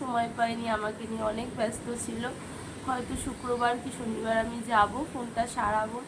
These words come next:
তারপর থেকে চেষ্টা করবো ব্লগ দেওয়ার বা আমার ট্রিটমেন্ট জার্নিটা যদি শেয়ার করার মতন হয় যতটুকু আমি শেয়ার করব। তোমাদের কাছে একটাই অনুরোধ,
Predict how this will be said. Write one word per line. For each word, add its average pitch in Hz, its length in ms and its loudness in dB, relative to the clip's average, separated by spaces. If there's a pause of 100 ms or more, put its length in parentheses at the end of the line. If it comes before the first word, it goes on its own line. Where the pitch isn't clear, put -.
তারপর 226 420 6 (140)
থেকে 254 320 -6
চেষ্টা 269 280 -6
করবো 269 420 -4
ব্লগ 220 280 6 (160)
দেওয়ার 220 300 2 (400)
বা 247 100 10
আমার 226 280 10 (100)
ট্রিটমেন্ট 285 540 6
জার্নিটা 240 720 6 (560)
যদি 247 360 -2 (580)
শেয়ার 226 320 6 (140)
করার 233 280 8 (100)
মতন 240 300 -2 (120)
হয় 214 240 4 (140)
যতটুকু 226 520 -4 (580)
আমি 254 140 0 (120)
শেয়ার 220 300 2 (220)
করব। 240 320 0 (1400)
তোমাদের 247 380 2
কাছে 302 180 2 (140)
একটাই 277 320 0 (100)
অনুরোধ, 220 320 0